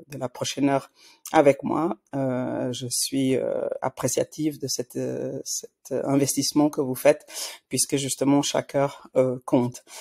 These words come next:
Donc, euh, dans la ville relationnelle, euh, l'image que vous voyez à l'écran, euh, a été prise, euh, à Copenhague. Euh, c'est en face d'une église qui s'appelle Absalon, qui, euh, se trouve sur un très grand boulevard.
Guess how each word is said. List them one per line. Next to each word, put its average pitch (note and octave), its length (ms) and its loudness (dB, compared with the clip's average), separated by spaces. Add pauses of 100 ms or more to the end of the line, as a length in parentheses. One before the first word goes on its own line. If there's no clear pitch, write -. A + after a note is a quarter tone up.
(320)
Donc, F#3+ 320 6
euh, F#3+ 320 12
dans F#3 180 6
la G3+ 120 10
ville G#3+ 160 8
relationnelle, G3+ 600 8
euh, G3+ 120 12
l'image F3 400 6
que F3 80 0
vous E3+ 120 0
voyez E3+ 220 10
à E3+ 80 12
l'écran, F3 640 8
euh, D3 160 10 (800)
a C#3 140 6
été C#3 180 2
prise, D3 380 2
euh, C#3 220 12
à C#3 100 6
Copenhague. E3+ 680 6
Euh, D3+ 640 8
c'est D3 320 2
en C#3 80 4
face C#3+ 340 4
d'une D3 640 4
église D#3 380 2
qui - 100 -8
s'appelle - 340 0
Absalon, F3+ 540 8 (600)
qui, F#3 400 6
euh, D#3 540 12 (240)
se - 160 -2
trouve F#3 360 2
sur D#3+ 340 4
un C#3+ 180 6
très F3+ 200 0
grand G#3 180 4
boulevard. D#3+ 640 6